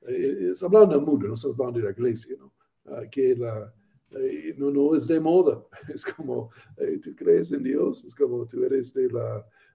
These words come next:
ah, de, ah, dos siglos atrás o algo, ¿verdad? Ah, y que como raro, y que no es normal, ah, creer y vivir para Cristo y creer en Dios.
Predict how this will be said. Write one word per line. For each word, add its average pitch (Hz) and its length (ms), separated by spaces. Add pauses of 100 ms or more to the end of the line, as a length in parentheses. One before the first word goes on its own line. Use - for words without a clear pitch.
(100)
ah, - 300
de, 123 240
ah, 143 120 (160)
dos 139 280
siglos 139 360
atrás 139 460
o 123 160
algo, 139 300
¿verdad? 107 340 (380)
Ah, - 200
y 127 280
que 120 180
como 120 420
raro, 139 580 (200)
y 101 100
que 117 200
no 123 220
es 117 120
normal, 131 600 (360)
ah, 117 140 (120)
creer 127 420
y 120 180
vivir 120 420
para 117 320
Cristo 139 640
y 139 180
creer 127 340
en 123 80
Dios. 139 540